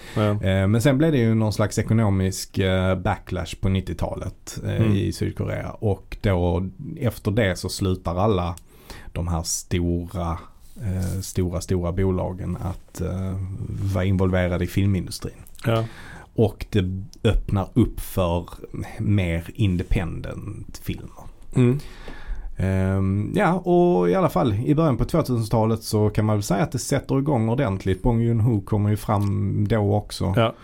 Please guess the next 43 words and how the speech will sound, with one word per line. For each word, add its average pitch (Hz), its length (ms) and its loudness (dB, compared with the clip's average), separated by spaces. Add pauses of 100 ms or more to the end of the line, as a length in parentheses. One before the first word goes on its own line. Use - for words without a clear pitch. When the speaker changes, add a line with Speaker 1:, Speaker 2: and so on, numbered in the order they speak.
(380)
Speaker 2:
Eh, 92 800 2
vi, 98 260 0
men 98 220 2
vi 98 80 2
har 95 260 2
även 95 260 0
andra 92 420 0
som 92 340 -2
Kim 101 280 2
Ki-duk 101 560 -2
som 95 240 -2
gjorde 92 220 2
Järntrean. 90 1040 -2
Speaker 1:
Just 123 160 2
det, 95 160 0 (120)
just 120 180 0
det. - 60 -4
Speaker 2:
Som 95 140 0
jag - 80 -2
kommer 92 200 0
ihåg 87 220 0
att 85 100 -4
jag 87 100 -2
såg 87 320 -4
på 87 380 -2
någon, 90 440 -2
eh, 98 540 -4
kanske 131 280 -2
på - 120 0
Göteborgs 113 400 2
filmfestival 98 640 0
då, 104 80 0
Speaker 1:
Aha, 117 320 4
Speaker 2:
kring 95 200 0
Speaker 1:
ja. 92 140 2 (240)
Speaker 2:
tidigt 95 400 0
tvåtusental, 90 720 -4 (140)
Speaker 1:
Ja. 98 80 0
Speaker 2:
tvåtusen 98 540 2
fyra, 98 500 -4
fem, 98 320 -4
någonting 101 320 -6
sånt. 98 320 -8